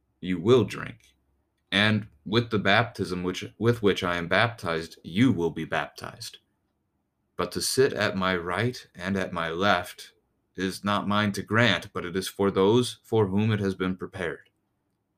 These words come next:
And when the ten heard it, they began to be indignant at James and John. And Jesus called them to him and said to them, "You know that those who are considered rulers of the Gentiles lord it over them,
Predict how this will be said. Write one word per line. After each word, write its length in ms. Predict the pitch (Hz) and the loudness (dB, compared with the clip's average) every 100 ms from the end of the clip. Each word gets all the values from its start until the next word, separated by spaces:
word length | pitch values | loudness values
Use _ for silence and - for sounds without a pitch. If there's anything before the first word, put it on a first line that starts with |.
| _ _ _ _ - | _ _ _ _ -2
And 140 | 95 | 2
when 100 | 98 | 2
the 100 | 85 | 2
ten 320 | - 165 180 | -4 -2 0
heard 240 | 117 82 90 | 2 2 2
it, 120 | 95 | 0
they 140 | 92 | -2
began 500 | 92 95 87 92 107 | -2 -2 -2 2 4
to 120 | 110 90 | 2 0
be 260 | 92 98 | 0 0
indignant 800 | 95 92 78 104 151 104 80 - | 0 -4 2 2 2 0 -6 -10
at 120 | - | -10
James 380 | - 87 82 80 | -6 -6 -6 -10
and 140 | 80 | -10
John. 400 | 90 90 78 82 - - - | -4 -4 -4 -8 -18 -16 -2
And 160 | 107 | 0
Jesus 360 | 101 117 113 98 | 4 4 4 -2
called 420 | - 104 127 139 | -2 2 4 4
them 180 | 110 107 | 2 2
to 200 | 110 113 | 2 0
him 180 | 107 107 | 2 2
and 140 | 95 | 0
said 280 | - 110 120 | 0 0 0
to 100 | 113 | 0
them, 260 | 90 82 92 _ - | -2 -4 -6 _ -10
"You 340 | 87 107 156 | 2 4 4
know 280 | 156 82 87 | 4 2 2
that 200 | 95 92 | 0 0
those 280 | 92 104 107 | 2 2 2
who 120 | 101 | 2
are 100 | 90 | 0
considered 540 | - 87 - 98 92 85 | 0 -6 -2 2 0 0
rulers 520 | 101 123 131 139 117 | 2 2 4 2 2
of 80 | 101 | 0
the 80 | |
Gentiles 680 | 92 104 110 107 101 101 95 | 0 0 0 0 0 2 0
lord 320 | 92 101 117 | 2 4 6
it 80 | 113 | 6
over 280 | 107 113 90 | 6 6 2
them, 180 | 80 | -4